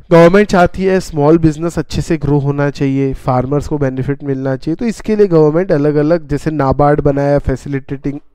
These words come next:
facilitator है business, अ, farmers को, आपके माइक-, एमएसएमई है, micro small and medium enterprises को facilitate करने के लिए भी एक और चीज़ बनाई है।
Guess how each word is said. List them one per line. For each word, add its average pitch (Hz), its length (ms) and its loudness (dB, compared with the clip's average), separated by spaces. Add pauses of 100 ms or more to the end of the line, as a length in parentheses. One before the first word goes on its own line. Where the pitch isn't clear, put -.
(320)
facilitator 147 800 -2
है 139 160 0
business, 139 380 -2
अ, 127 280 0
farmers 135 500 0
को, 143 220 -8 (600)
आपके 143 320 -2
माइक-, 139 320 -2
एमएसएमई 151 560 2
है, 147 200 -4
micro 135 460 -2
small 143 400 -2
and 147 140 -2
medium 143 460 -4
enterprises 135 720 -6
को 160 140 -6
facilitate 143 640 -4
करने 139 300 -6
के 147 160 -4
लिए 151 180 -2
भी 156 160 0
एक 151 200 -2
और 151 120 0
चीज़ 143 300 -10
बनाई 135 320 -4
है। 139 120 -10